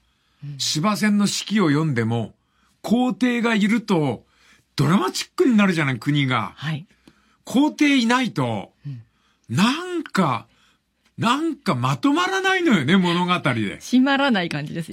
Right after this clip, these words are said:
Speaker 1: よね。
Speaker 2: そうそうそうそうそうそう。
Speaker 1: はい。
Speaker 2: ねえ。で、国を、日本は私のことだけを考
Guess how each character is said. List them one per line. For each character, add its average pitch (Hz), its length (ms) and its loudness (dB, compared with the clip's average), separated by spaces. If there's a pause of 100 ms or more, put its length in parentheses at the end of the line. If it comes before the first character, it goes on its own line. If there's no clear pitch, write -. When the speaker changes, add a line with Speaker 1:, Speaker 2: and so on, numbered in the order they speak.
Speaker 1:
よ 240 80 4
ね。 208 80 6
Speaker 2:
そ 190 120 2
う 160 60 0
そ 147 120 0
う - 40 2
そ - 40 0
う - 60 0
そ 120 80 -2
う 110 60 -4
そ 98 180 -8
う 92 60 -8
そ 85 120 -12
う。 - 40 -12
Speaker 1:
は - 60 -20
い。 - 40 -20 (800)
Speaker 2:
ね 156 340 0
え。 - 40 -20 (800)
で、 170 240 -2 (1300)
国 277 380 2
を、 262 320 -4 (320)
日 120 380 0
本 277 360 -4
は 107 280 -6 (500)
私 247 540 0
の 269 140 -2
こ 233 140 -4
と 233 140 -2
だ 214 160 0
け 226 100 -2
を 185 140 0
考 175 220 -4